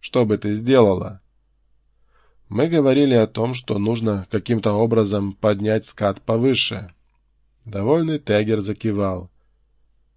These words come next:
Все резервуары стоят пустые. Но падение городов произошло задолго до того, как Луис Ву вскипятил море. Местные жители нуждались в воде, но страх перед вампирами оказался сильнее.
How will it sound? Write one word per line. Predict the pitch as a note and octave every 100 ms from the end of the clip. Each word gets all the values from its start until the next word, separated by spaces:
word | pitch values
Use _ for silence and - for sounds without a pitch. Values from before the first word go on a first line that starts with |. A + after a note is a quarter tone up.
| _ _ _
Все | - - A2 A#2+
резервуары | B2 A#2 A#2 G#2+ G#2+ G#2+ G#2+
стоят | - G#2 G2+ G2
пустые. | - G2+ - - F#2+ - - - _ _ _ -
Но | G#2+ G#2
падение | G#2+ G2 A2 A2+ G#2+
городов | G#2 G#2 A2+ B2
произошло | - G2+ F#2+ G2+ G2 A2 G#2
задолго | G2+ G2+ B2+ B2 G#2
до | G2
того, | G2+ G2+ A2+
как | A2+ G2 -
Луис | G#2+ G#2+ G#2 -
Ву | G#2 A#2
вскипятил | - G#2 G2+ G2 A2+ A2
море. | A2+ B2 G#2 F#2 G#2+ _ _ _ _ _ _ _ -
Местные | G#2+ C#3+ D3+ D3+ C#3+
жители | B2 G2 B2 B2+ C3+ C3
нуждались | A#2 G#2 G2 G2+ G#2 G#2 -
в | G2+
воде, | A2 G#2+ G2+
но | F#2+ F#2
страх | - A2 A2+ -
перед | A2 G#2+
вампирами | G2+ G#2 G2 B2+ C3+ A2+ G2 F2+ F#2
оказался | - - G2+ G#2+ G2+ -
сильнее. | G2+ - A2 G#2+ G#2 G2+ F#2